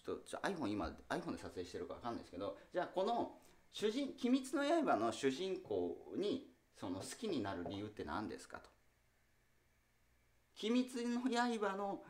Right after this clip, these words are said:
主人公ちょっとわからないので「あの、ドラゴンボール」の悟空でいいっすか？悟空で。<laughs> まあ、その「鬼滅の刃」はもう僕見たんで、一応見たんで、あれなんですけど、その、まあ、あ、妹をね、救うんだ。禰豆子だっけ？ね、禰豆子でしたっけ？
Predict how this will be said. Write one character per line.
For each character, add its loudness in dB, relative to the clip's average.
主 0
人 -2
公 4
ち -4
ょ 0
っ -12
と 4
わ 8
か 0
ら 0
な 2
い -2
の -4
で 0
「あ 0
の、 2
ド 4
ラ 4
ゴ 0
ン -6
ボ 2
ー 6
ル」 4
の 4
悟 2
空 0
で 0
い 2
い 0
っ -6
す -10
か？ -8
悟 -6
空 0
で。 -12
<laughs> -20
ま 6
あ、 -20
そ -2
の 0
「鬼 6
滅 2
の 4
刃」 2
は 2
も 4
う -8
僕 4
見 2
た 2
ん -6
で、 -4
一 -4
応 -2
見 0
た -2
ん -8
で、 0
あ -6
れ -4
な 0
ん -4
で -14
す -18
け -16
ど、 -2
そ -2
の、 2
ま 2
あ、 0
あ、 0
妹 4
を -2
ね、 -6
救 0
う 4
ん 0
だ。 0
禰 2
豆 10
子 0
だ -6
っ -16
け？ -12
ね、 0
禰 4
豆 -2
子 0
で -6
し -8
た -12
っ -20
け？ -20